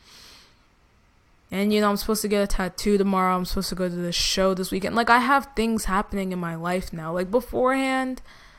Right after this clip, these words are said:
before, I really wasn't doing anything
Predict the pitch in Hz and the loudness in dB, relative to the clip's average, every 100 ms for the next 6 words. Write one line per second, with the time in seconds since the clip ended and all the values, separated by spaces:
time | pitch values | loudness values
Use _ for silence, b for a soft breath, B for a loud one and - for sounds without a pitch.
0 | B B B B - 190 - 254 214 277 | B B B B -10 -8 2 6 10 8
1 | 294 254 226 220 202 185 190 196 196 180 | 6 2 0 0 0 -2 -2 -2 -2 -4
2 | 170 170 - 170 156 151 151 | -6 -8 -8 -10 -10 -14 -16